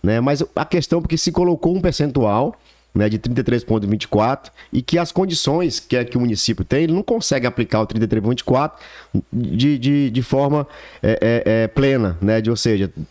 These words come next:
lá naquele que já tá pro-, já, já progrediu, aquele que é mestre, né,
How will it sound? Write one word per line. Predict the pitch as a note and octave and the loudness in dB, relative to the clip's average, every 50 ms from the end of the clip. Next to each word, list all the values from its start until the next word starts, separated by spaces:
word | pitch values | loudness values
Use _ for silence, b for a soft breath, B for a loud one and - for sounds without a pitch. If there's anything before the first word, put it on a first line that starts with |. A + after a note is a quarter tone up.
| - - | -2 0
lá | F#2+ A2 A#2+ C3 | 2 2 2 2
naquele | C#3+ D3+ - - C#3 C#3 C3 | 0 0 0 0 0 0 0
que | - C#3 | 0 0
já | A#2+ B2+ B2 | 0 0 0
tá | A2 G#2 | -2 -2
pro-, | - - E2+ G#2 | -2 -2 -2 0
já, | G2+ B2 A#2+ A#2 A2 | 0 0 0 0 0
já | F#2+ G2+ - | 0 0 0
progrediu, | - - A#2 A#2 B2 A#2+ G#2+ F#2 G#2+ B2 | 0 0 -2 0 0 0 0 2 0 0
aquele | A#2+ A2+ - C3 A#2+ | 0 0 -2 -2 -2
que | - - B2+ | -2 -2 0
é | A#2 A#2 A2 | 0 0 0
mestre, | G2 G2+ G#2 A2+ A#2+ B2 A#2+ G#2 - - G#2+ | 2 2 2 2 2 2 0 -2 -2 -2 0
né, | G2+ B2+ E3+ | 0 0 0